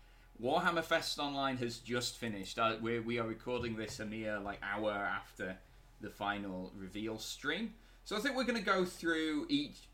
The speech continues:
each day in chronological order, talk about what our thoughts about what was revealed, and then we'll, uh, sort of summarise at the end. Uh, so let's start with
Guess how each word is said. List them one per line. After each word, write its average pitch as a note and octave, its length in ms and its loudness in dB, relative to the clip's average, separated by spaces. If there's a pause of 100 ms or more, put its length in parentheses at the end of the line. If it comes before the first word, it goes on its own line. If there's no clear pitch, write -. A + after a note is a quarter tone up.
(140)
each D3 400 -2
day A#2+ 260 6
in A2+ 80 0
chronological A2+ 720 -2
order, C#3 420 0 (400)
talk D3 300 0
about B2 240 4
what A#2 160 2
our A2 140 2
thoughts A#2 420 -2
about G#2+ 240 0
what F#2+ 160 -4
was F#2+ 180 -10
revealed, G#2 520 -4
and A2 120 0
then A#2 160 2
we'll, A2 320 0
uh, G2 280 -2
sort - 180 -8
of A2 60 -10
summarise A#2 600 2
at A#2+ 140 -2
the A2+ 140 2
end. F#3+ 260 -2 (340)
Uh, B2 420 -2
so C3 440 0 (320)
let's - 240 -4
start G#3+ 380 4
with A2+ 440 0